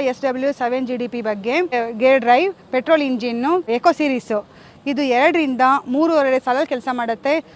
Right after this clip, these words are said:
ಒಂದು ಡಿಸ್ಕ್ ಹ್ಯಾರೋ ಕೊಡ್ತಾ ಇದ್ದೀವಿ, ಮತ್ತು ಅಡ್ಜಸ್ಟೇಬಲ್ ರಿಜರ್ ಕೊಡ್ತಾ ಇದ್ದೀವಿ. ಸಾಲಿಡ್ ಟೈರ್ ಇದೆ. ಇದಕ್ಕೆ ಕೃಷಿ ಇಲಾಖೆಯಲ್ಲಿ ಸಬ್ಸಿಡಿ ಲಭ್ಯವಿದೆ.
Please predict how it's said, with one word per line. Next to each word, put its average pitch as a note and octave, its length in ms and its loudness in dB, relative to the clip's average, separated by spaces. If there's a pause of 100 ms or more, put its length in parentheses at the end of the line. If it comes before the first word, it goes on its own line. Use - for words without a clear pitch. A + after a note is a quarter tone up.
(120)
ಒಂದು A#3 220 -2
ಡಿಸ್ಕ್ C4 240 -6
ಹ್ಯಾರೋ D4 240 2
ಕೊಡ್ತಾ C4+ 240 -4
ಇದ್ದೀವಿ, B3+ 460 0 (500)
ಮತ್ತು E4+ 400 2 (300)
ಅಡ್ಜಸ್ಟೇಬಲ್ C4+ 800 2
ರಿಜರ್ C4+ 260 2
ಕೊಡ್ತಾ B3 260 -2
ಇದ್ದೀವಿ. G#3+ 360 -4 (260)
ಸಾಲಿಡ್ D4 360 4
ಟೈರ್ B3 260 6
ಇದೆ. G3+ 280 -4 (420)
ಇದಕ್ಕೆ C#4+ 220 -2
ಕೃಷಿ - 280 0
ಇಲಾಖೆಯಲ್ಲಿ C4+ 500 2
ಸಬ್ಸಿಡಿ C4+ 380 -6
ಲಭ್ಯವಿದೆ. A#3 720 -2